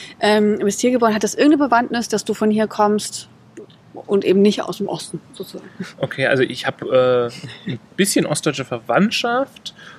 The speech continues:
Speaker 2: und, äh, ich glaube, so diese, diese, diese, also die, diese Unterschiede habe ich im, im Alltag nehme ich die nicht wahr.
Speaker 1: Mhm.
Speaker 2: Natürlich gibt's auch so Freunde und Arbeitskollegen, äh,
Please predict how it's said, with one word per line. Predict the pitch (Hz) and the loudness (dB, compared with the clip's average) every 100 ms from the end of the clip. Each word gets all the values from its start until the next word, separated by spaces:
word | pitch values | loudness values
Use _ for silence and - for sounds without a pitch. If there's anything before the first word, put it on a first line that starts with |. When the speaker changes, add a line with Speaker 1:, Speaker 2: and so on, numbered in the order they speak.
| - - | -10 2
Speaker 2:
und, | 143 147 151 156 151 - | 4 4 4 0 2 2
äh, | 123 127 - | 4 2 0
ich | - | -2
glaube, | 123 151 | -2 -2
so | 135 | -4
diese, | 131 127 127 - - - - - | -8 -6 -6 -6 -18 -20 -18 -12
diese, | 123 123 - | -2 0 0
diese, | 123 123 - | -4 -4 -4
also | - 120 | -6 -4
die, | 123 - | -4 -8
diese | - 127 | -6 0
Unterschiede | 131 165 160 135 | 0 2 2 2
habe | 139 143 | 2 -2
ich | |
im, | 131 117 - - | -10 -12 -18 -10
im | 123 | -2
Alltag | - 180 175 160 | 2 2 2 0
nehme | 151 147 | 0 -2
ich | - | -4
die | 135 | -6
nicht | 127 120 - | -6 -8 -6
wahr. | 104 95 90 82 | -2 0 0 -2
Speaker 1:
Mhm. | 220 208 220 - | -4 -4 -4 -6
Speaker 2:
Natürlich | 123 165 151 - | -2 0 0 -6
gibt's | 135 - | -12 -8
auch | - | -8
so | - | -8
Freunde | 107 143 202 196 | -4 2 4 4
und | 165 - | 0 0
Arbeitskollegen, | 139 165 160 - 151 143 143 143 143 - - - - | 0 -2 -4 -8 -6 -6 -6 -8 -10 -14 -20 -20 -4
äh, | 123 123 | 2 2